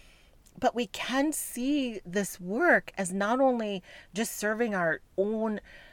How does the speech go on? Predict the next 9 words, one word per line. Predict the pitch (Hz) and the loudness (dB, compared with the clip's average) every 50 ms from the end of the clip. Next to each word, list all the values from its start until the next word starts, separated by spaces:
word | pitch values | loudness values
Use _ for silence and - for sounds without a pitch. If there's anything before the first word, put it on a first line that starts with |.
| - - - | -20 -14 -6
desire | 156 180 185 151 139 185 165 175 190 190 185 190 180 | 0 0 0 2 2 2 4 4 6 6 6 6 4
for | 170 - - 180 160 151 151 151 139 - - | 4 0 -2 -2 0 0 0 -2 -4 -6 -8
love | - 151 147 160 175 185 190 180 165 | -8 -2 2 4 6 8 8 6 4
and | 160 139 151 | 0 -4 -4
happiness | - - - 170 190 185 - 180 170 165 160 - | -4 -2 0 0 0 0 -2 -4 -4 -4 -4 -4
and | 165 156 | -6 -8
companionship, | - 160 147 - - - 180 233 254 233 190 151 - - - 143 - - - | -8 -8 -10 -10 -8 -4 -2 0 0 0 -2 -4 -6 -4 -2 -2 -2 0 0
but | 185 165 - - | -2 -2 0 0
also | 175 180 185 226 247 - - 202 185 170 170 160 160 | 0 0 0 0 -2 0 2 6 6 6 6 4 -2